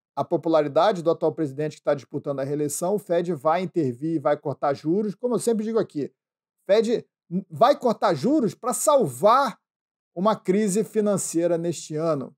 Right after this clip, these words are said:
porque quanto mais esses juros permanecerem aonde eles estão, mais impactado vai ser a economia americana, mais impactado vai ser o déficit do atual governo. Esse budget do governo só pra pagar os juros da dívida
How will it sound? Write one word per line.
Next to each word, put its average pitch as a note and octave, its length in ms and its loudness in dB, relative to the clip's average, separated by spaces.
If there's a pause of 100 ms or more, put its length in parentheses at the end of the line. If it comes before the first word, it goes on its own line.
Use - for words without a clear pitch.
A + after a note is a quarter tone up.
porque F#3 300 -10
quanto A#3+ 420 0
mais A3 360 0
esses A#3 260 -4
juros G#3+ 340 -4
permanecerem F#3 960 -4
aonde E3+ 500 -2
eles F3+ 220 0
estão, F3 540 -4 (480)
mais G#3+ 460 2
impactado G3 800 0
vai F#3 240 2
ser F3+ 340 -2
a F3+ 60 -2
economia E3+ 480 -6
americana, E3 560 -4
mais G3+ 440 0
impactado G3 720 -2
vai F#3 180 0
ser G3+ 220 -2
o F#3+ 60 0
déficit F3+ 600 2
do F#3 180 -4
atual E3+ 340 -4
governo. E3+ 600 2 (600)
Esse D3 520 -2 (340)
budget E3+ 720 2 (140)
do E3+ 140 2
governo F3+ 500 2
só D4 380 2
pra C#4 180 0
pagar G3 500 2
os F3 140 4
juros F3 320 -4
da D3+ 140 0
dívida A#3+ 600 -4